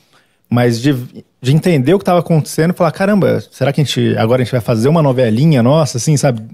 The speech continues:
De background?" E foi indo, sabe? Passo a passo a gente foi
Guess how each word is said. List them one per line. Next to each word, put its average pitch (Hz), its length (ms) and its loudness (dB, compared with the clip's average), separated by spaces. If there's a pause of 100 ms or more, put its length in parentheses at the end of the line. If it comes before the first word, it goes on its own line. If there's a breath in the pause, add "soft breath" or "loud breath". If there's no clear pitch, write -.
(280)
De 123 120 -2
background?" 123 680 0 (240)
E 151 120 -4
foi 233 340 0
indo, 165 220 4
sabe? 113 280 -2
Passo 131 240 -2
a 131 40 0
passo 139 320 -2
a - 20 0
gente 156 100 -6
foi 170 420 0